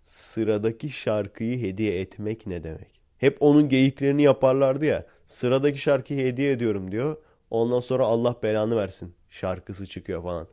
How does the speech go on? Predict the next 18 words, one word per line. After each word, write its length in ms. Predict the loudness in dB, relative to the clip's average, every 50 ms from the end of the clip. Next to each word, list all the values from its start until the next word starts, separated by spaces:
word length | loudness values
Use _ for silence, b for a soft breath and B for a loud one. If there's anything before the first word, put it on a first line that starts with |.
| b b b b -10
O 120 | -8 -2
geyikleri 520 | 0 2 4 2 2 2 2 4 4 4 4
bilirsiniz 420 | 4 2 0 0 -2 -4 -4 -2
değil 120 | -2 -2
mi? 140 | -2 -4 -6 -8 _ _ _ _ _ _ -2
Ya 280 | 2 2 2 2 0 -2 -8
çıkmasa 580 | -10 -8 -8 -8 -4 0 0 0 2 2 0 2
ne 60 | 2
olacak? 440 | 2 2 2 0 -2 -4 -8 -8 -10 _ _ _ _ _ _ _ _ _ _
Veya 260 | 0 2 2 4 4 2
işte 420 | 0 -2 -2 0 0 0 0 -2 -8 _ _ _ _ -10
bir 160 | -4 -2 2
erkek 600 | 2 4 2 2 0 -2 -2 -2 -4 -8 -16 -20 _ _ _ _ _ _ -2
evli 340 | -2 0 0 0 -2 -4
bir 120 | -6 -6 0
kadın 380 | 0 0 2 2 -2 -4 -6 -10 _ _ _
iş 220 | -6 -6 -6 -6 -4
arkadaşına 760 | -4 -4 -4 -4 -6 -8 -8 -6 -8 -8 -10 -8 -8 -8 -10